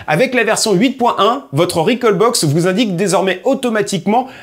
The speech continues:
la région de votre jeu par un petit drapeau, pratique pour distinguer la version de vos rom.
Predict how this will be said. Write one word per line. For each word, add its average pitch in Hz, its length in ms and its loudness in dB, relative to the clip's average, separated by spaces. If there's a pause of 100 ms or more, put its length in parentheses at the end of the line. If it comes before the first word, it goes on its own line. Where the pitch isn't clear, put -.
(100)
la 131 180 2
région 220 640 0
de 139 140 -2
votre 190 340 0
jeu 180 200 2
par 160 240 -2
un 123 80 0
petit 240 380 -2
drapeau, 196 480 0 (220)
pratique 240 580 -2
pour 143 180 0
distinguer 175 640 0
la 139 100 4
version 143 400 0
de 147 80 2
vos 151 140 2
rom. 139 300 2